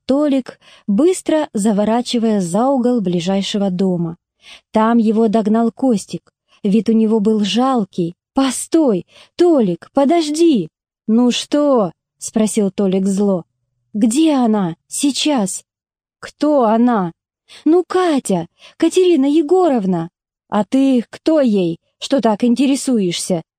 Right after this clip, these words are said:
"Никто. Вот и отцепись!" Как отрезал. "Жалко мне ее!" вдруг сказал Костик. "Жалостливый у меня дружочек!" протянул насмешливо Толик.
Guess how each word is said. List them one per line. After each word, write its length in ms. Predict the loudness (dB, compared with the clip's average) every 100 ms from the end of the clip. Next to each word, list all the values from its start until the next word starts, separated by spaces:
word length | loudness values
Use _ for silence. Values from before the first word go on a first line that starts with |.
| _ _ 0
"Никто. 640 | 2 0 -2 0 0 0 -4 _ _ _
Вот 340 | -2 2 2 2
и 40 |
отцепись!" 760 | -2 -2 -2 0 0 0 -6 -20 _ _
Как 220 | -6 -2
отрезал. 640 | -2 0 0 0 -2 -4 -8 _ _ _ _ -6
"Жалко 640 | -2 0 0 0 0 0
мне 260 | 2 2 2
ее!" 540 | 2 2 2 0 -2 -8 _ _
вдруг 380 | -4 0 0 -2
сказал 420 | -4 -2 0 -2
Костик. 580 | -2 -2 -2 -4 -12 -12 _ _ _ _
"Жалостливый 960 | -4 -2 0 0 2 0 -2 -2 0 0
у 60 |
меня 280 | 2 2 2
дружочек!" 1080 | 0 0 0 0 0 2 0 0 -4 -6 -10 _ -20 -14 -4
протянул 440 | -4 0 0 0
насмешливо 720 | 0 -2 -2 -4 -2 -2 -2
Толик. 380 | -2 -2 -2